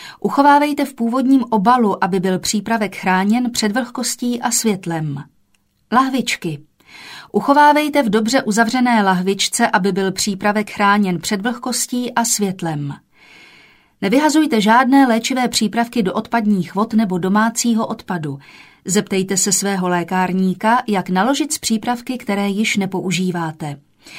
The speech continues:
Tato opatření pomáhají chránit životní prostředí. Bod šest. Obsah balení a další informace.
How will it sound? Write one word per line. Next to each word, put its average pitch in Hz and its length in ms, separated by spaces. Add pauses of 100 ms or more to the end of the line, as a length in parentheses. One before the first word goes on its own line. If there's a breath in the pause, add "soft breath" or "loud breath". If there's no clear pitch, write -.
(200 loud breath)
Tato 233 240
opatření 233 600
pomáhají 196 600
chránit 247 540
životní 196 520
prostředí. 165 800 (680)
Bod 175 260
šest. - 480 (400 loud breath)
Obsah 233 400
balení 262 600
a 254 160
další 196 460
informace. 180 840